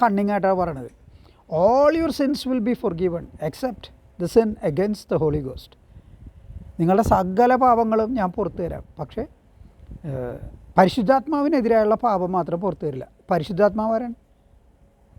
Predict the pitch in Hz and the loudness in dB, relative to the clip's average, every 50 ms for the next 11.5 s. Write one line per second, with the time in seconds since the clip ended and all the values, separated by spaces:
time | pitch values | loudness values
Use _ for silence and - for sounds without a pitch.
0 | - _ _ - - _ - 170 160 131 - 185 139 180 175 175 - 208 208 214 | -20 _ _ -20 -10 _ 2 2 2 2 0 0 2 2 2 2 0 -2 -2 0
1 | 226 240 240 262 320 339 254 220 208 - - 214 214 208 220 233 233 226 208 214 | 0 0 0 -2 0 2 2 2 2 2 0 0 0 2 2 2 2 2 0 0
2 | 214 214 220 202 233 220 170 165 165 190 202 196 180 165 - 143 180 180 - _ | 0 -2 0 2 2 2 2 0 -2 -2 -2 -4 -4 -6 -8 -10 -10 -10 -14 _
3 | _ _ _ _ _ _ - 151 160 160 165 175 170 160 147 - - - _ _ | _ _ _ _ _ _ -4 -2 0 2 4 4 4 2 2 -2 -6 -12 _ _
4 | _ _ _ _ _ _ _ _ _ _ _ _ _ _ _ _ _ _ _ _ | _ _ _ _ _ _ _ _ _ _ _ _ _ _ _ _ _ _ _ _
5 | _ - - - - - _ _ _ _ - - - - - - - - - - | _ -20 -20 -20 -20 -20 _ _ _ _ -20 -20 -20 -20 -20 -20 -20 -20 -20 -20
6 | - - _ - - - - 156 156 160 190 220 - 254 214 180 - 233 190 180 | -20 -20 _ -20 -10 -4 0 2 4 4 4 4 4 2 2 2 0 0 2 4
7 | 233 233 233 - - 269 254 254 254 247 262 262 262 233 220 233 220 190 226 226 | 4 4 4 0 0 0 0 2 2 0 0 0 0 2 2 0 2 0 0 0
8 | 233 233 226 220 - 233 214 202 185 185 208 180 185 214 208 196 185 - 202 170 | 0 0 0 2 0 0 0 0 0 0 -2 0 2 2 2 2 2 0 0 0
9 | 170 175 175 180 190 185 170 - 175 160 175 180 175 - - 180 180 175 165 160 | 2 2 2 2 0 0 0 0 0 0 0 0 -2 -2 -2 -2 0 0 0 0
10 | 160 156 160 156 151 160 160 156 175 170 160 156 156 139 - 156 151 156 151 147 | 0 0 0 0 0 0 0 2 0 0 0 0 -2 -4 -6 -6 -4 -2 -2 -2
11 | 139 151 139 139 139 131 127 131 127 131 | -2 -4 -6 -6 -6 -8 -10 -12 -14 -18